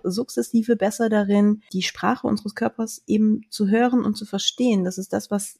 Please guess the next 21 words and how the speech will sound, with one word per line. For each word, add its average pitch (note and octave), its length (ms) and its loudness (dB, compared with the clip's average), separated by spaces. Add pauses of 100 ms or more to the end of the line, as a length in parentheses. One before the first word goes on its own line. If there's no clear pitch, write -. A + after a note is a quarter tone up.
was G3 300 -6
wir G#3 100 0
immer G#3 180 4
nach G3 160 0
außen G#3+ 420 0
tragen, B3 420 0
ne? A3+ 180 2
Hört G#3 260 2
auf - 160 -6
euren F#3 300 -4
Körper, G3+ 460 -2
lernt G3 460 2
die G#3+ 60 -2
Sprache G#3+ 580 -2
eures F#3+ 420 -2
Körpers G3 560 -4
zu - 140 -4
deuten A#3+ 520 0
und A3 140 0
zu - 80 -14
verstehen. B3 680 0